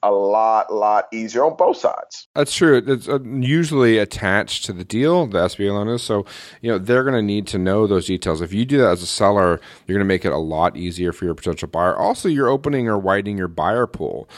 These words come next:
Speaker 2: So, you know,
Speaker 1: Mm-hmm.
Speaker 2: maybe they don't have all the cash up front required, but with the S B A loan, it gets them there and gives them the opportunity to buy your business, which they may not have had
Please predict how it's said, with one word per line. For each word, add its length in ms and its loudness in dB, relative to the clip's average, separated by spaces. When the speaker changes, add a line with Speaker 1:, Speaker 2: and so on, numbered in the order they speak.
Speaker 2:
So, 580 2
you 100 -8
know, 80 -2
Speaker 1:
Mm-hmm. 120 -4
Speaker 2:
maybe 280 -2
they 220 -2
don't 220 -4
have 340 -2
all 320 -2
the 80 -4
cash 720 -4
up 140 0
front 260 -2
required, 680 2
but 140 -2
with 180 -2
the 100 -4
S 140 -2
B 160 -2
A 80 2
loan, 380 -2
it 100 -10
gets 220 -2
them 100 -4
there 320 4
and 160 -4
gives 160 -2
them 80 -4
the 80 4
opportunity 300 -2
to 40 -2
buy 220 4
your 240 4
business, 380 0
which 160 -4
they 80 2
may 180 2
not 160 2
have 120 -4
had 380 -2